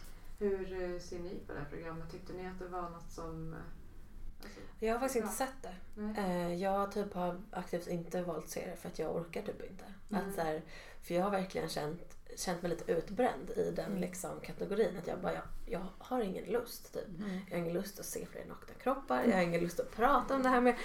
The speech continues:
Speaker 2: Och lite så här, anledningen till att jag är med i det här är för att just så här, berätta om att man
Speaker 3: Mm.
Speaker 2: blir trött. Typ,
Speaker 3: Mm.
Speaker 2: så här.
Speaker 3: Mm.
Speaker 2: Att man inte orkar mer. Att, så här,
Speaker 3: Mm.
Speaker 2: ja, så jag har typ valt att inte se det för att jag ork-, jag orkar inte.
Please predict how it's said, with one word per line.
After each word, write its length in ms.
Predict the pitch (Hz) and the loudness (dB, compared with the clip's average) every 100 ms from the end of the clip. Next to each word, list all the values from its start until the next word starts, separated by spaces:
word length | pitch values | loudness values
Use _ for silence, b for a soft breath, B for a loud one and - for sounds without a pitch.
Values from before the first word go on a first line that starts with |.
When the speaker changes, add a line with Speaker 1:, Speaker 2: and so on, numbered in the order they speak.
| B | B
Speaker 2:
Och 80 | - | 12
lite 160 | 226 - | 12 12
så 60 | |
här, 80 | 208 202 | 6 6
anledningen 240 | 202 220 220 | 6 6 6
till 60 | |
att 100 | 208 | 4
jag 140 | 180 170 | 6 6
är 40 | |
med 300 | 208 311 196 | 6 6 6
i 20 | 165 | 4
det 60 | |
här 100 | 170 - 170 | 2 2 2
är 0 | - | 0
för 80 | |
att 120 | 170 - | -4 -4
just 140 | - | -4
så 80 | - | -4
här, 80 | - - - - - | -4 -6 -12 -10 0
berätta 560 | 180 214 - - 208 170 | 0 0 -2 2 4 4
om 160 | 160 | 2
att 220 | - - | -4 -2
man 80 | - | 0
Speaker 3:
Mm. 40 | 180 | 0
Speaker 2:
blir 80 | - | 0
trött. 340 | - 320 - - | 0 0 -2 -2
Typ, 20 | 214 | 2
Speaker 3:
Mm. 140 | 190 175 | 2 2
Speaker 2:
så 100 | 208 | -2
här. 180 | - 160 B | -4 -8 B
Speaker 3:
Mm. 140 | 208 185 190 | -4 -2 -2
Speaker 2:
Att 120 | 185 | 0
man 120 | 190 | 0
inte 180 | 180 - | 0 0
orkar 560 | 208 196 - - - - | 2 2 -2 -2 -2 -2
mer. 160 | - - - | -8 -10 -6
Att, 180 | 196 202 | -4 -2
så 80 | - | -4
här, 240 | 156 185 - | -4 -6 -10
Speaker 3:
Mm. 220 | 202 196 - - | -8 -8 -6 -2
Speaker 2:
ja, 180 | 170 - | -2 0
så 140 | 214 | 6
jag 120 | 208 | 8
har 200 | 220 233 | 8 6
typ 160 | 202 - | 4 2
valt 220 | - 180 | 0 0
att 60 | 170 | -2
inte 140 | 175 | -4
se 200 | - 196 | -4 -6
det 100 | 170 | -6
för 140 | - 165 | -4 -4
att 140 | 165 | -2
jag 220 | 165 165 | -2 0
ork-, 280 | 185 165 - - | 0 0 -4 -2
jag 180 | 180 | 0
orkar 180 | 165 - | 0 -4
inte. 180 | - | -10